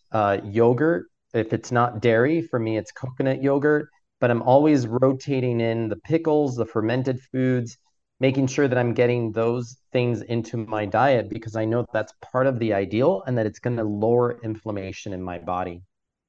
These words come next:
And that's, as we, we circle back to the beginning with bone health, the bones are particularly sensitive to inflammation.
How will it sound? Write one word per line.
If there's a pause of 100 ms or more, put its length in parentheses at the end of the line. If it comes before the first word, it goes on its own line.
(340)
And
that's,
as
we,
we
circle
back
to
the
beginning
with
bone
health, (600)
the
bones
are
particularly
sensitive
to
inflammation.